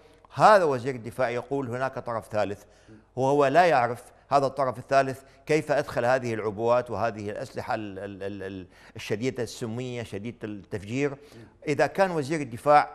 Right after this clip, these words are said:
أو هكذا المسمى لا يعرف من هو، من هو الطرف الثالث وكيف دخلت،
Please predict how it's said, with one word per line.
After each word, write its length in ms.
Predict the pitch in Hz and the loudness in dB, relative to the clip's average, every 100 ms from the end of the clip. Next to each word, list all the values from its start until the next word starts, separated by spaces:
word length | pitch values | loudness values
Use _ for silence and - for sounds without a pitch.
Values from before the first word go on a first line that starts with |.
| - | 0
أو 100 | 123 | 0
هكذا 400 | 110 165 160 120 | 4 2 2 -2
المسمى 600 | 104 107 - 131 107 113 - - - | -2 -4 -2 -2 -2 -6 -8 -18 4
لا 180 | 147 185 | 8 8
يعرف 440 | 151 107 104 - 123 | 6 4 0 -8 -4
من 220 | 135 127 | -2 -2
هو، 100 | 123 | -4
من 240 | 120 135 | -6 -6
هو 140 | 135 123 | -4 -4
الطرف 300 | 131 117 104 | -2 -4 -4
الثالث 400 | - 135 131 - - - | 2 4 4 -4 -12 -4
وكيف 320 | 117 160 151 | -4 -2 -2
دخلت، 460 | 127 143 139 131 127 | -2 -2 0 0 0